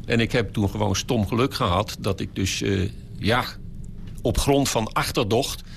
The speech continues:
de dubbele veiligheidsafstanden in acht heb genomen. En in plaats van dat ik vierhonderd meter liet ontruimen... liet ik achthonderd meter ontruimen en het verkeer op de rivier stilleggen.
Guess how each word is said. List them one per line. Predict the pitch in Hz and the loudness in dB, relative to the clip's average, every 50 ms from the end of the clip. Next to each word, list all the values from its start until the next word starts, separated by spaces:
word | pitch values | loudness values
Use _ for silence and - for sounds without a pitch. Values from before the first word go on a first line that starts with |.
| - - - - - - - - - | -12 -12 -12 -10 -10 -12 -10 -10 -2
de | - 107 98 | 0 0 4
dubbele | 104 143 143 151 131 117 110 107 107 | 4 4 4 4 4 4 4 4 4
veiligheidsafstanden | 104 - - 127 156 156 135 - 131 113 - - - 101 - - - 120 107 101 101 101 113 | 2 2 2 4 4 2 2 2 0 0 0 -2 -4 -2 -4 -2 -2 0 0 2 0 0 0
in | 117 107 - | 0 -2 0
acht | - 110 - - | 0 -2 -2 -2
heb | - 98 - | -6 -6 -4
genomen. | - 113 101 95 87 85 90 104 120 117 | -4 -2 0 2 2 2 2 2 2 2
En | 107 104 | 2 2
in | 101 98 | 0 0
plaats | - 123 113 107 110 - | 0 2 2 2 2 2
van | - 110 101 | 0 0 2
dat | 98 98 80 | 2 2 0
ik | 92 95 | -2 -4
vierhonderd | - - 127 117 117 104 110 127 127 120 - | -2 2 4 4 4 4 4 2 2 0 0
meter | 120 107 101 - 107 101 | 0 0 2 0 0 0
liet | 101 98 - | 0 -2 -2
ontruimen... | 104 101 90 110 104 92 90 92 95 101 | -2 -2 0 2 2 2 2 2 2 2
liet | 113 117 - | 2 2 0
ik | 104 - - | 0 -2 0
achthonderd | - 110 - - - 120 107 104 98 98 | 0 0 0 0 0 0 2 0 0 0
meter | 113 98 92 85 - 110 | 0 0 0 0 0 0
ontruimen | 98 95 87 - 104 92 90 82 85 90 110 120 | 0 0 0 2 2 2 2 2 2 0 0 0
en | 113 104 92 | 2 0 0
het | 90 87 - | 0 -2 -4
verkeer | - 104 95 - 120 101 101 | -4 -4 0 2 4 4 4
op | 101 92 - | 4 2 0
de | - | -4
rivier | 85 92 95 - 120 110 117 | -2 -2 0 0 0 0 0
stilleggen. | 107 - - 110 90 90 90 87 - 110 - | -2 0 0 0 2 2 2 2 0 -2 -4